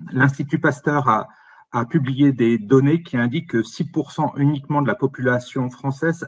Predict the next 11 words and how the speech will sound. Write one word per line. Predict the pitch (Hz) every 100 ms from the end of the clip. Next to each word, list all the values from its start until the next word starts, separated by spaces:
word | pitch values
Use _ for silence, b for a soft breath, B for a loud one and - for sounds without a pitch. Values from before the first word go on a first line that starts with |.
| -
a | 117
été | 117 147 139
infectée. | - 139 143 131 - 101 _ _ b b b
Ça | _ - 113
veut | 117
dire | 117 165 -
que | 113 107 _
la | 107 104
situation | - 139 - 135 123 143
de | 123 95
déconfinement | 98 90 135 135 - 139 135 120 104 117 170